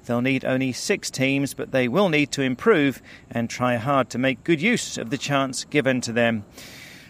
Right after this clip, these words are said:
Right, so you think it should be performance-related somewhat, Stanley. Interesting.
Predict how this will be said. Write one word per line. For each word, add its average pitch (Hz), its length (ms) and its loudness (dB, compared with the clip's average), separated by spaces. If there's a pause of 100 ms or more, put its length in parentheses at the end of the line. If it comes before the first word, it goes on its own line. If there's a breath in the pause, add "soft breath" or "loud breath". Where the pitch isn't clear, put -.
Right, 151 520 4
so 147 160 4
you 135 240 2
think 165 160 0
it 160 80 0
should 156 180 -2
be 165 120 2
performance-related 180 1300 2
somewhat, 131 400 2
Stanley. 127 540 2 (320 loud breath)
Interesting. 156 720 4